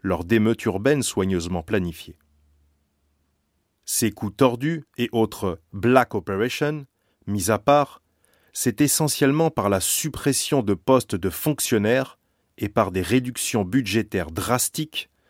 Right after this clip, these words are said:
que le travail normal de la police ou des enseignants est rendu impossible. Prétextant d'une dette publique, largement fictive, un sous-effectif chronique et une pénurie de moyens criants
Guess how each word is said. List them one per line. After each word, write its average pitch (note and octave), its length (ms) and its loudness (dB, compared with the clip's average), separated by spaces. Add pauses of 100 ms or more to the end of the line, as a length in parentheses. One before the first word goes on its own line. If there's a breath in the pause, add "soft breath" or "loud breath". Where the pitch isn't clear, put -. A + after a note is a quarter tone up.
(300 soft breath)
que C#3 80 2
le C3 140 4
travail G#2+ 480 2
normal B2 540 2
de F#2 100 -2
la F2 120 -2
police B2+ 680 -2 (100)
ou A2+ 100 -2
des F#2 280 0
enseignants B2+ 560 0 (320)
est G#2 80 0
rendu G#2+ 500 0
impossible. - 760 -2 (1040)
Prétextant D#3 680 2
d'une G#2 220 0
dette F#2+ 260 -2
publique, B2 600 -2 (160)
largement G2 560 0
fictive, A#2 680 -10 (480)
un A#2 120 2
sous-effectif C3 880 -2
chronique C3+ 680 0 (260)
et A2 100 0
une G2+ 180 -2
pénurie C3 520 2
de G#2+ 120 2
moyens G#2+ 420 2
criants B2 540 0